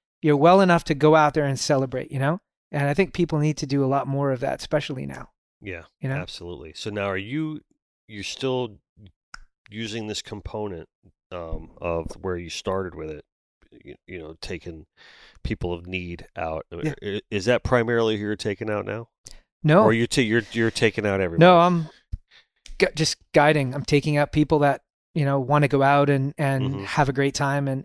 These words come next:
Speaker 1: and I was guiding in Stewart part-time, like,
Speaker 2: Okay.
Speaker 1: in the summer for snook.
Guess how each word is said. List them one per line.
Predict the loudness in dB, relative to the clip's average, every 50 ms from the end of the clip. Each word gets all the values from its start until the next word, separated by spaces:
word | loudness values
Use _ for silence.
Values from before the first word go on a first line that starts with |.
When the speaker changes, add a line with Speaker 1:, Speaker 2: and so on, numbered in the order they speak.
| _ _
Speaker 1:
and | -8 -4 -2 0
I | 2 2
was | 2 0 0
guiding | 0 -2 0 0 2 2
in | 0 0
Stewart | 0 -2 -4 -2 0 0 2 2 0 -2 _ _ _ _ _ _ _ _ _ _ _
part-time, | 0 2 2 2 2 -2 -2 -2 -4 -8 -14 _ _ _ _ _ _ _
like, | -2 -2 0 0
Speaker 2:
Okay. | 0 0 2
Speaker 1:
in | 2
the | 2
summer | 4 4 4 4 2 0
for | 0 -2
snook. | -4 -2 0 0 0 0 -2 -6